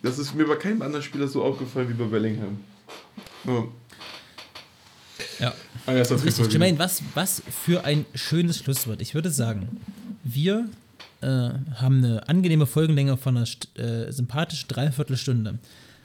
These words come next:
Speaker 2: Es war eine relativ, ja, entspannte, Spieler-, spiellastige letzte Folge. Ähm, und ich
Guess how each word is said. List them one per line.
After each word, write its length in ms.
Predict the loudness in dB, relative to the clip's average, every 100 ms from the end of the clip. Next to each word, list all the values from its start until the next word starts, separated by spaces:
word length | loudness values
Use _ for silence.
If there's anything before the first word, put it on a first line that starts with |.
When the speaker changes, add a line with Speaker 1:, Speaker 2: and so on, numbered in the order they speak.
| _ _ _ -8
Speaker 2:
Es 100 | -2
war 60 |
eine 120 | 0
relativ, 640 | 2 0 0 -2 -2 -4 -12 -20 -20 _ _ _ _
ja, 300 | -4 -4 -4 -10 _ _ _ _ _ _ -4
entspannte, 760 | -4 -4 -2 0 2 2 0 -2 -10
Spieler-, 800 | -14 -14 -4 0 2 2 0 -4
spiellastige 640 | 0 0 2 -2 0 0
letzte 300 | 0 -2 -6
Folge. 440 | -2 -2 0 0 -2 -8 -20 -20 _ -16 -14 -14 _ _ -20 -20 -20 -20 -20 _ _ 0
Ähm, 260 | 2 4 4
und 80 |
ich 260 | 0 0